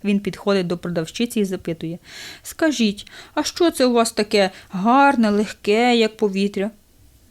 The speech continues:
«Та це ж йогурт». «А, йогурт.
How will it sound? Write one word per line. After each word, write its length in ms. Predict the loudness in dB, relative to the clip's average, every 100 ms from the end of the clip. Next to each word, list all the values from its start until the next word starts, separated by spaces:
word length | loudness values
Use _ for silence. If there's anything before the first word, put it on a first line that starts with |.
| -2
«Та 80 | -2
це 140 | 0 -2
ж 200 | 0 2
йогурт». 600 | 4 4 2 -2 -8 -20 _ -20 -20 -20 -10
«А, 680 | -4 -2 0 2 2 0 -2 -4 -16 _
йогурт. 960 | -8 -4 -2 -2 -4 -8 -10 -14 -16